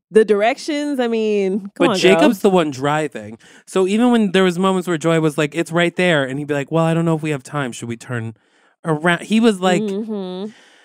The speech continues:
Speaker 2: I don't know. This is at the end of this episode. They think they're done for the day, but then they are brought to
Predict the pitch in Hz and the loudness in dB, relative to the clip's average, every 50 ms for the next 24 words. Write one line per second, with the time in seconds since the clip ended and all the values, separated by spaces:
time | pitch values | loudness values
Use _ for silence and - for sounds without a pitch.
0 | _ _ _ _ _ _ _ _ _ _ - - 170 175 165 151 143 135 135 127 | _ _ _ _ _ _ _ _ _ _ -2 0 2 2 2 2 2 0 0 0
1 | 151 147 - 175 151 165 160 - 170 156 156 151 151 147 156 160 - 180 165 160 | -2 -2 -2 -4 -8 -6 -4 -4 -2 -2 0 0 0 0 0 0 0 0 -2 -2
2 | 156 - 175 156 151 143 135 160 147 131 - 120 117 - 147 143 143 139 - 151 | 0 -2 0 0 0 -2 -2 -4 -6 -6 -6 -6 -4 -2 -2 0 0 -2 -4 -2
3 | 143 139 131 143 139 135 135 131 127 135 127 - 135 131 131 131 127 127 120 117 | -4 -2 -2 -2 -2 -2 -2 -2 -4 -6 -4 -4 -2 -2 0 0 0 0 -2 -2
4 | 117 113 - 123 123 123 123 123 113 - - - - - - - 139 127 120 117 | -4 -2 0 2 2 4 2 2 -2 -4 -12 -16 -16 -14 -10 -6 -2 -2 -2 -2
5 | 113 113 113 113 113 | -2 -2 -4 -4 -6